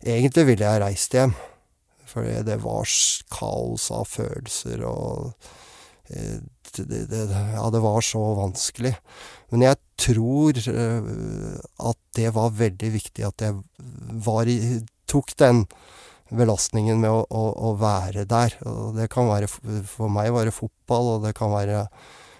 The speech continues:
eh, s-, det har også vært andre ting i mitt liv, og det kan være andre ting for andre, da. Men jeg tror at det er veldig viktig å, å gå rett igjennom og møte de tingene der. For, for meg hjalp det å finne tilbake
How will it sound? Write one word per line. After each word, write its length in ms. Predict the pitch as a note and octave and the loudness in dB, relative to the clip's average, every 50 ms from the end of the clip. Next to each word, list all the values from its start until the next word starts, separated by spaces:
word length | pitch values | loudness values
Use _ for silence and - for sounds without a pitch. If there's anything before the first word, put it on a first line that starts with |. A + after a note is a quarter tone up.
| _ _ - | _ _ -8
eh, 160 | - G#2 G#2+ G#2 | -6 -4 -2 -2
s-, 160 | G2 - - | -4 -4 -4
det 80 | A#2 | -2
har 160 | A2 G#2 G#2 G2 | -2 0 0 -2
også 160 | - - G#2+ | -2 -2 -2
vært 160 | G#2+ G2 - | -2 0 -2
andre 320 | G2+ G2 F#2+ F#2 F#2+ G2 | -2 0 -2 -2 -4 -6
ting 160 | - - G#2+ G2+ A2 | -8 -10 -6 -4 -2
i 60 | G#2+ G#2+ | -2 0
mitt 80 | G#2 A#2+ A2+ A2 - | 0 0 0 0 0
liv, 400 | C3 A2+ A#2 A#2 A#2+ B2 A#2+ A#2+ | -2 0 0 0 0 0 0 0
og 80 | A2 | -2
det 120 | G#2+ A2 - | -2 -2 -2
kan 80 | G#2 G#2 G2+ | -2 -2 0
være 180 | G2+ G2 F#2+ F#2+ | 0 -2 -2 -4
andre 240 | G#2 G#2 G2+ G#2 G2 | -6 -6 -8 -8 -8
ting 240 | - - G2+ F#2 | -8 -8 -8 -8
for 160 | - - A2 G#2+ | -6 -6 -4 -2
andre, 320 | G#2 F#2 F#2+ G2+ G#2 A2+ | -2 -2 -4 -4 -4 -4
da. 160 | A#2 A2 G2 | -2 -2 -2
Men 140 | G#2+ G#2+ A2 | 0 0 0
jeg 160 | G#2+ G#2 - - | 0 -2 -2 -4
tror 320 | A2+ A2 A2 A2+ A#2 - - - - - - - - - - - | -2 -2 0 0 -2 -4 -6 -14 -20 -20 -20 -20 -20 -8 -6 -4
at 160 | A2 - - | -2 2 4
det 80 | A#2+ | 4
er 120 | A#2+ A#2+ B2 | 4 4 4
veldig 220 | A2+ G#2 B2 B2 A#2 | 4 4 2 2 0
viktig 260 | - - - - A#2+ | -2 -4 -2 0 2
å, 120 | A#2+ A#2 B2+ A#2+ - | 2 2 0 -2 -6
å 240 | - - A#2 A#2+ A#2 | -4 -2 -2 -2 -2
gå 300 | G#2+ - G#2 A2 A#2 A2+ | -2 -4 -2 0 2 2
rett 320 | G#2+ G2+ - - _ - A#2 | 2 0 -2 -4 _ -2 0
igjennom 800 | A2+ A2+ A2 A2 G#2+ G#2 G2+ A2 G2 G2 G2+ A2 A2 A#2 A#2 | 0 2 0 0 -2 -2 -2 0 0 0 0 2 2 2 4
og 80 | A#2+ A2+ | 4 4
møte 560 | A2 A2 G2 F#2 F2 F2 - _ _ - B2+ | 4 2 2 0 -4 -8 -12 _ _ -2 -2
de 380 | A#2+ G2+ G#2 G#2+ G#2+ A2+ A#2 A2 - - - - - - - - _ _ | -2 0 0 0 0 0 -2 -2 -4 -10 -18 -20 -20 -20 -20 -20 _ _
tingene 320 | - A#2+ A2 A2+ A#2 B2+ | -2 0 2 2 4 6
der. 160 | B2+ C3 C#3 C#3+ | 6 6 6 4
For, 240 | - - B2+ A2+ | 4 2 2 2
for 240 | - - B2 B2+ B2+ | 2 2 4 4 6
meg 300 | A#2+ A2+ A#2 C3+ E3 F3 D#3 | 6 6 6 6 6 6 6
hjalp 320 | A#2 G#2 F#2+ - - - | 4 4 2 -2 -8 -6
det 160 | - - A#2+ | 0 2 2
å 80 | A#2 A2 | 2 2
finne 640 | - - - - B2 G2+ G2 F#2 F2+ F#2+ G2 G2 - | 0 -4 -2 0 0 0 0 0 -2 -2 -4 -6 -6
tilbake 720 | - A2 G#2 G#2+ G#2 G2+ F#2 - _ - A2+ A2 A2 G#2+ | -6 -6 -4 -2 -2 -2 -4 -6 _ -2 0 0 0 0